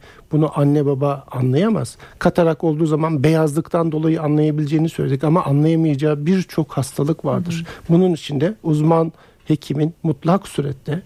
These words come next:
Speaker 1: göz dibini büyütüp, yani göze damla damlatarak her yıl en az yedi yaşına kadar muayenesinin yapılması şarttır.
Speaker 2: Ee, peki hocam, kataraktın, e, belirtileri nedir yetişkinlerden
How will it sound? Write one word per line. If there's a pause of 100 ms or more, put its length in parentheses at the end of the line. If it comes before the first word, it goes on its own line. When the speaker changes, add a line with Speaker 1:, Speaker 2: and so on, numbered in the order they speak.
(140)
Speaker 1:
göz
dibini
büyütüp,
yani
göze
damla
damlatarak (340)
her
yıl (760)
en
az
yedi
yaşına
kadar (380)
muayenesinin
yapılması
şarttır. (600)
Speaker 2:
Ee,
peki
hocam,
kataraktın, (120)
e,
belirtileri
nedir
yetişkinlerden